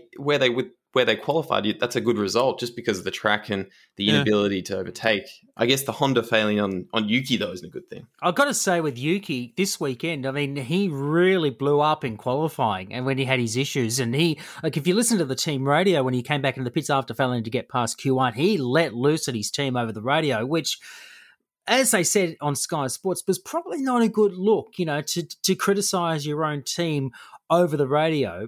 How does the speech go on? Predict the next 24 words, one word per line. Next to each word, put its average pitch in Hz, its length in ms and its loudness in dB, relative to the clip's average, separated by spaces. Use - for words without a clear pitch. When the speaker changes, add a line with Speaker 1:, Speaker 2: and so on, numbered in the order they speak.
Speaker 3:
publicly. 139 720 -4
Um, 147 520 -4
it'll 202 220 2
be 196 160 4
interesting 175 420 0
to 143 80 -8
see 156 220 -2
what 143 200 0
Speaker 2:
Yeah. 113 60 -2
Speaker 3:
happens 139 340 -2
for 135 100 -8
Yuki 127 500 -2
if 123 80 -2
they 131 100 -2
have 127 140 -2
to 120 80 -8
pull 139 200 -2
him 127 120 -2
into 110 180 -4
line 135 240 -2
a 127 60 -6
little 110 160 -4
bit. 131 240 0
But 135 160 0